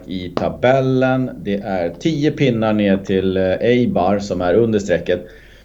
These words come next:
Och, eh, det känns som att det ska inte gå att åka ur nu, eh, vilket är skönt.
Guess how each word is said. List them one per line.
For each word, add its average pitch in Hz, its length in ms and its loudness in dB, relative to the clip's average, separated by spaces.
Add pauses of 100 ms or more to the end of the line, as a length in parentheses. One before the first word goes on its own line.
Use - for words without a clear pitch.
(240)
Och, 98 340 6
eh, 98 400 4
det 113 220 0
känns 107 760 -2
som 95 200 -2
att 92 140 -6 (100)
det 95 100 -4
ska 90 340 -2
inte 87 180 -6
gå 87 340 0
att 92 120 -2
åka 92 300 2
ur 165 480 4
nu, 147 420 0
eh, 113 220 -2
vilket 120 260 -2
är 127 40 -8
skönt. 131 440 0